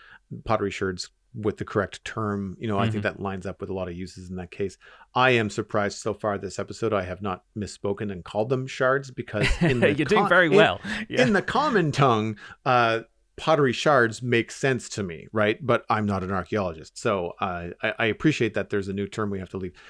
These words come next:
Speaker 1: You know, it's the same with, I was talking about this on stream on the weekend. It's the same with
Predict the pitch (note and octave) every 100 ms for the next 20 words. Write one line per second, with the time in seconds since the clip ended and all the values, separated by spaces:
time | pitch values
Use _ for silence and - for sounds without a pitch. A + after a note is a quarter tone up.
0 | - D#3+ F#3+ G3 E3 G3 B3 A3+ F#3 D3
1 | - C3 C3 F3 D3+ A#2+ A#2 A2+ G2+ -
2 | A2+ G2+ G#2+ G2+ F2 _ _ _ C#3+ C#3+
3 | - F3+ F3 C#3+ A#2+